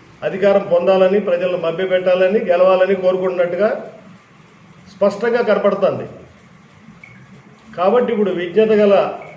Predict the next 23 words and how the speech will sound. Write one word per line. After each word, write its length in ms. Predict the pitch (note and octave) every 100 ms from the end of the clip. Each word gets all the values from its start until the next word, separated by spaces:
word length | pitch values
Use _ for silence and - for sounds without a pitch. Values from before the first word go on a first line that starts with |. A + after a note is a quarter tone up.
| - - -
పౌరులుగా 540 | E3 F#3+ G3+ G3+ G3 F#3
కానీ, 200 | F#3+ G#3+ A3 A3 - - - - D3
ఇక్కడ 220 | F3+ F3 D#3+
నేను 180 | D#3+ E3
ఎన్నికల్లో 420 | E3 E3+ G3 G3
పోటీ 240 | F3+ F3+ F#3
చేద్దాం 300 | F3+ E3+ E3+
అనుకున్న 280 | E3+ E3 D#3
నాయకుడిగా 600 | D3+ E3 F3 F3+ F3 E3
కానీ, 140 | F3+
నా 120 | D#3
బాధ్యత 380 | D3+ D#3+ D#3+ E3
ఏంటంటే, 560 | E3 D3 C#3+ C#3+ - - - _ _ _ _ _ D3
ప్రజలందరికీ 600 | E3+ G3 G3 F#3+ F#3 G#3
పారా 320 | G#3 E3+ F#3
హుషార్, 440 | E3+ D#3+ F3 F#3+ - - - _ _ - _ _ _ -
ఈ 80 | D#3
మోసాన్ని 500 | D3 E3 F#3 G#3 F#3+
గుర్తించండి. 840 | D#3+ D#3+ F#3 F#3 F3+ E3+ F#3+ G#3+ - - - _ _ _ _ - - _ _ _ _
ఇది 140 | D#3 F3
పూర్తిగా 440 | E3+ G3 G#3 G#3
ప్రజలను 400 | F3+ E3+ F3 F#3
వంచటమే. 840 | D#3 D3+ - - F#3 F3 F#3+ G#3